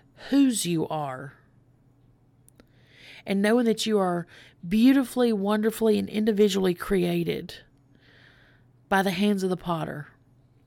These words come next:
there are many things that this world will throw at you, and you will literally just swat it to the ground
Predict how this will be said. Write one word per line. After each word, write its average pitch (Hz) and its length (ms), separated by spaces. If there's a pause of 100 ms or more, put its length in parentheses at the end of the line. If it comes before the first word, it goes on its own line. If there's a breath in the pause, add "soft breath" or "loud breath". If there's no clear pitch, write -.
(1500 soft breath)
there 226 100
are 202 60
many 190 260
things 202 360
that 180 100
this 196 180
world 196 220
will 185 80
throw 208 260
at 202 220
you, 220 160
and 180 200
you 208 160
will 185 160
literally 202 440
just 180 380
swat 185 380
it 202 140
to - 120
the 196 80
ground 160 580